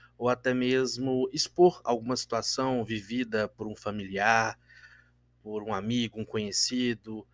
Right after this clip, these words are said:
de alguma situação em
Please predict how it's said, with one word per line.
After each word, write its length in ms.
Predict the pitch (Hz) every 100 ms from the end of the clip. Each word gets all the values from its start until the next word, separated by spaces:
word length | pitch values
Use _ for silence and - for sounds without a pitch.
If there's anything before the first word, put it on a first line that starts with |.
| - - _
de 80 | -
alguma 300 | 117 120 147
situação 760 | - - 131 - - 131 127 117 _ _ _ _ _ _ -
em 180 | 113